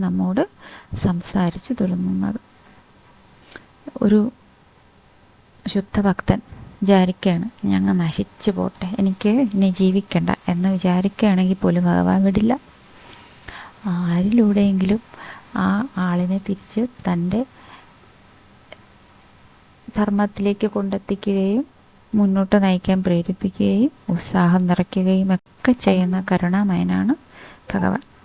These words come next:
ഇതല്ലേ ഭഗവാൻ പറയുന്ന യോഗക്ഷേമം മഹാമ്യഹം എന്ന് പറയുന്നത്? ഏ, എപ്പോഴും പറയണ ഒരു കാര്യമാണ് ശമ്പളം. അത് നമുക്ക് എത്ര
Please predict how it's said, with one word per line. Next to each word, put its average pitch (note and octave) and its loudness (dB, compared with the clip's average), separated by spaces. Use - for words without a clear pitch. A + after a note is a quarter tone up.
ഇതല്ലേ G#3 4
ഭഗവാൻ F#3+ 2
പറയുന്ന F#3+ 2
യോഗക്ഷേമം F#3+ 0
മഹാമ്യഹം F#3 -2
എന്ന് F#3 -2
പറയുന്നത്? G3 -2
ഏ, G#3+ 2
എപ്പോഴും A#3 2
പറയണ G3 2
ഒരു F#3+ -2
കാര്യമാണ് F3+ 0
ശമ്പളം. G#3 2
അത് G3+ -4
നമുക്ക് G#3 0
എത്ര - -8